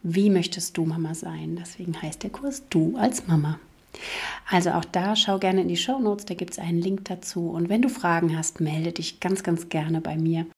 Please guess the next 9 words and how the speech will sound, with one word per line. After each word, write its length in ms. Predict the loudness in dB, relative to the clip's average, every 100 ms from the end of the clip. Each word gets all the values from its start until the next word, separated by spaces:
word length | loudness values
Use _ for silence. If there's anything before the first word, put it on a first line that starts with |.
| -4
und 260 | 2 4 4
wir 100 | 0
können 600 | 2 2 4 2 2 2
darüber 360 | 2 2 2
sprechen. 400 | 0 -4 -4 -6 -10 -14 -14 -16 -20 -20 -18 -14 -10 -10 -10 -12 -12 -16 -20 0
Jetzt 240 | 2 4 6
wünsche 240 | 8 6
ich 240 | 2 -4
dir 360 | -2 0 0